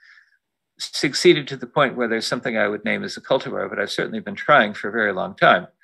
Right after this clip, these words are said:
'cause I, I like the color so much. And a lot of people ask me for blue lithops. Do I have any blue lithops?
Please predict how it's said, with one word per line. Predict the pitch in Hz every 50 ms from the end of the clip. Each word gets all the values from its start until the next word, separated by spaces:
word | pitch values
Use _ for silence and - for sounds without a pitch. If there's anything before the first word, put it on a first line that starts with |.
| - - - - - -
'cause | 127 123
I, | 127 104 117
I | 120
like | 123 127 123 -
the | - 123
color | - 170 151 139 120
so | 117 - - 104
much. | 95 95 98 - - 131
And | 113
a | 127
lot | 160 185
of | 196 -
people | - 127 117 120 101
ask | 104 113 117 - - -
me | 110 101
for | - - - 95
blue | 87 98 107 104 98
lithops. | 110 147 147 - - 82 - - - -
Do | - - 110
I | 107
have | 110 127 127 117
any | 120 113 95
blue | - 104 104 101
lithops? | 104 123 120 - - - - - -